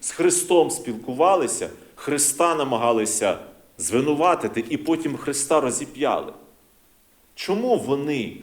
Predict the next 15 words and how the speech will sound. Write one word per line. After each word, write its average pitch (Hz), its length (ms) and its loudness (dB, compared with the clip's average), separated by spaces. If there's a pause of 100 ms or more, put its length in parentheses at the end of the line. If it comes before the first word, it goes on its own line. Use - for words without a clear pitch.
(440)
не 113 120 -2
впізнали 117 720 -6 (160)
Христа? - 420 -14 (1120)
Невже 143 320 2
замало 208 380 6
Христос 180 500 0
чудес 160 420 4
звершив? 127 680 -2 (840)
Невже 135 320 4
замало 190 500 4
Він 185 180 -4
їм 175 280 -4 (220)
мудрих 175 380 0
слів 190 420 -4
сказав? 139 720 -2